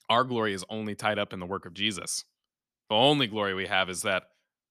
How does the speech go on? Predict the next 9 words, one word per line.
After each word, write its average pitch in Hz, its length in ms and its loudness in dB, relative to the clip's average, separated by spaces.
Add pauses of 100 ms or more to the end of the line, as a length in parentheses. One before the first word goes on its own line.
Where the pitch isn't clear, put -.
we 110 120 -8
belong 104 360 0
to 95 120 -8
God. 87 320 2 (1000)
And 107 120 -2
that's 104 160 2
because 101 280 -6
his 135 200 0
glory 92 400 -12